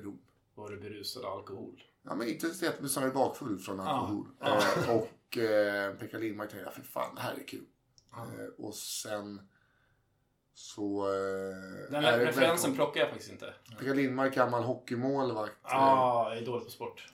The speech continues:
Speaker 1: Ja. Han hade kaffe i flaskan, sportflaskan. Rökte i omklädningsrummet. Sägs att om de ledde stort inför tredje period så hade han även kask i kaffet.
Speaker 2: Ja.
Speaker 1: Så naturbar-,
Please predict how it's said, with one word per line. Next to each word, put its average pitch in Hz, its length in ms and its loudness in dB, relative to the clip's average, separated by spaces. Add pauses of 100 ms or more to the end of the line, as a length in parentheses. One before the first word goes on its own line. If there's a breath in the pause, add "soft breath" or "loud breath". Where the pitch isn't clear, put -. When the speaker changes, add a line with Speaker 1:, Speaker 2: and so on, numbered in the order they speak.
Speaker 1:
Ja. 113 320 2 (340)
Han 123 300 0
hade 113 1120 2
kaffe - 520 -2
i 120 680 -4
flaskan, 110 500 -4 (500)
sportflaskan. - 520 -12 (120)
Rökte 123 320 2
i 117 40 -2
omklädningsrummet. 107 600 -10 (760 soft breath)
Sägs 131 320 2
att 127 120 2
om 127 100 2
de 131 160 0
ledde 131 280 6
stort - 320 -2
inför 131 180 -2
tredje 117 300 -2
period 113 400 -2
så 113 100 -6
hade 104 120 -2
han 101 120 -6
även 101 140 -12
kask - 480 -6
i - 60 -8
kaffet. - 300 -14 (440 loud breath)
Speaker 2:
Ja. 113 920 -4
Speaker 1:
Så 120 160 -6
naturbar-, 135 760 4